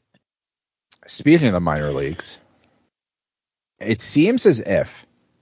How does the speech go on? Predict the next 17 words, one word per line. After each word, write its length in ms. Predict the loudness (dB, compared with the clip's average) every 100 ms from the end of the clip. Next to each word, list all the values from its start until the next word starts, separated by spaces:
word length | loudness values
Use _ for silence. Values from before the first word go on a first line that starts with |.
| _ _ _ -10 -6
the 920 | -2 0 2 2 2 2 0 0 -2 -6 _ _ _ -4
minor 440 | -2 0 0 0
leaguers 480 | -2 -2 -2 -2 -4
are 200 | 0 0
about 460 | 0 0 0 0 -4
to, 680 | -4 0 2 4 2 0 -4 _ _ _ _ _ _ _ _ _ _ _ _ _ -2
um, 760 | 2 4 4 2 0 -2 -6 -10 -20 _ -20 _ _ _
unionize, 800 | -4 0 2 0 -2 -8 -16 -18 _ _ _ _ _ _ _ _ _ _
which 240 | -2 0 2
I 160 | 2
think 160 | 2 2
is 160 | 2 2
good 300 | 0 0 -8 _
for 500 | -18 -4 2 2 0
the 260 | -4 -2
Yankees. 580 | 2 0 -2 -12 -20 -20 _ _ _ _ _ _ _ _ _ _
So 640 | -2 2 4 2 0 -2